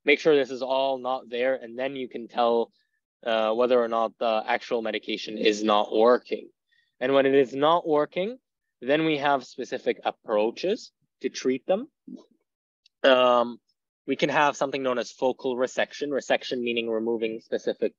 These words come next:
portions of the brain. You can remove these specific portions, and that can curatively treat a seizure. Not one hundred percent effective, but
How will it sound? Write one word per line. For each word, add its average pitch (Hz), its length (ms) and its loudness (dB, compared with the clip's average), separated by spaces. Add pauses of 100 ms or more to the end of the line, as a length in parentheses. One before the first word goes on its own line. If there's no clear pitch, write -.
portions 101 500 -6
of 107 240 -16
the 101 80 -10
brain. 165 440 4 (540)
You 127 120 0
can 131 160 -2
remove 123 380 2
these 117 180 -2
specific 110 560 -4
portions, 175 400 2
and 110 180 -2
that 113 140 0
can 117 180 -10
curatively 113 640 0
treat - 440 -10
a 101 320 2 (520)
seizure. 139 540 0
Not 127 240 0
one 127 100 0
hundred 120 280 -2
percent 117 340 -4
effective, 135 720 0
but 233 200 -8